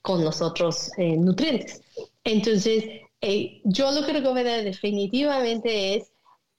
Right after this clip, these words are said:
si no queremos empezar a tener problemas de salud, este, sí enfocarnos mucho en lo que vamos a comer y también en mantenernos activos.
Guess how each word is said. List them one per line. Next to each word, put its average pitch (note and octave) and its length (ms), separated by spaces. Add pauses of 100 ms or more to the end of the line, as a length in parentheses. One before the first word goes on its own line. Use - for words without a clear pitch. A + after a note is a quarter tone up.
(200)
si A3 160
no C#4 640
queremos A#3+ 460
empezar G#3 400
a G3+ 100
tener G3 320
problemas F#3 460
de F3 80
salud, G#3+ 680
este, - 380 (180)
sí A#3 200
enfocarnos A3 480
mucho G3+ 240
en G3+ 80
lo F3+ 80
que F3+ 120
vamos F#3+ 300
a F#3+ 100
comer F#3 480 (400)
y A3 200
también A3+ 520
en A#3+ 140
mantenernos F#3 640
activos. - 640